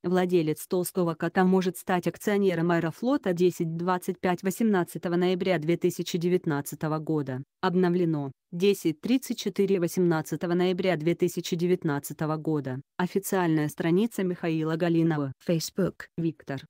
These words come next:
Speaker 1: Официальная страница Михаила Галинова.
Speaker 2: Facebook.
Speaker 1: Кот Виктор. Архивное фото.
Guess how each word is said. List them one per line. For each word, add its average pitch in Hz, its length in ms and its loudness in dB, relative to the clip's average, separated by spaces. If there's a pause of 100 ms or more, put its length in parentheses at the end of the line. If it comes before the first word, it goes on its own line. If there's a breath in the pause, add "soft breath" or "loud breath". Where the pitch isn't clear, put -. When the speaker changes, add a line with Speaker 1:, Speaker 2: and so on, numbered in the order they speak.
(340)
Speaker 1:
Официальная 175 720 0
страница 185 540 0
Михаила 160 540 -2
Галинова. 165 540 2 (140)
Speaker 2:
Facebook. - 600 -2 (140)
Speaker 1:
Кот 202 240 0
Виктор. 147 440 -6 (380)
Архивное 175 580 0
фото. 135 400 -4